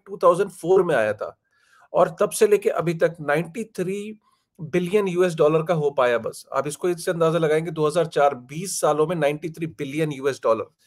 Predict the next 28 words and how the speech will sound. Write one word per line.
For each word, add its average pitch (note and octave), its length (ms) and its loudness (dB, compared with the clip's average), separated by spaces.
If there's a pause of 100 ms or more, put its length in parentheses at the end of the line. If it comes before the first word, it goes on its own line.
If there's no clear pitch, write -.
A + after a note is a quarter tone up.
(400)
और D#3+ 240 0
Bitcoin A3 400 0
का A3+ 60 6
ईटीएफ़ G3 500 -2
आए F3 140 4
हुए G3+ 120 2
दिन E3 260 -4
ही G3 160 -2
कितने F3+ 360 -6
हुए D3+ 260 -2
हैं, D#3+ 360 -2 (100)
महीना E3 480 0
भी G#3+ 140 -2
नहीं G3 200 0
हुआ D#3+ 200 2
है E3+ 60 4
और G3 140 0
सैंतीस D#3+ 540 -4 (100)
बिलियन D#3 340 -6
यूएस D#3 360 -4
डॉलर C3+ 300 2 (540)
Bitcoin F#3+ 380 0
के G3 80 -2
ईटीएफ़ E3 440 -4
में C3+ 100 0
आ B2 60 2
चुके - 280 -8
हैं। F2+ 60 -8